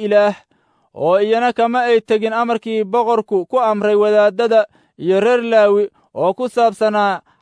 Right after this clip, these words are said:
xaal kasta iyo xaggii qasnadahaba. Haddaba Suleymaan shuqulkiisa oo dhammu diyaar buu u ahaa maalintii guriga Rabbiga aas-aaskiisa la dhigay, iyo ilaa maalintii la dhammeeyey, oo sidaasaa guriga Rabbiga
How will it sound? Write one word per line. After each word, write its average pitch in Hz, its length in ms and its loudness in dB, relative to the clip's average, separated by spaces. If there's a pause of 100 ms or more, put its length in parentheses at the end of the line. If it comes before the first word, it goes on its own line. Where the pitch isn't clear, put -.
(120)
xaal 214 280 2
kasta 214 420 -4
iyo 202 280 0
xaggii 208 420 -2
qasnadahaba. 202 800 0 (360)
Haddaba 202 440 0
Suleymaan 208 760 -2 (200)
shuqulkiisa 208 920 -4 (600)
oo 208 200 2
dhammu 208 280 0
diyaar 220 440 0
buu 214 340 0
u 240 40 2
ahaa 202 400 2 (200)
maalintii 208 600 -2
guriga 220 320 0
Rabbiga 214 480 0
aas-aaskiisa 214 680 0
la 208 120 2
dhigay, 208 360 -2 (300)
iyo 175 280 -2
ilaa 226 220 2
maalintii 220 560 0
la 220 140 0
dhammeeyey, 208 640 0 (240)
oo 165 180 -2
sidaasaa 220 520 0
guriga 220 340 -2
Rabbiga 214 500 0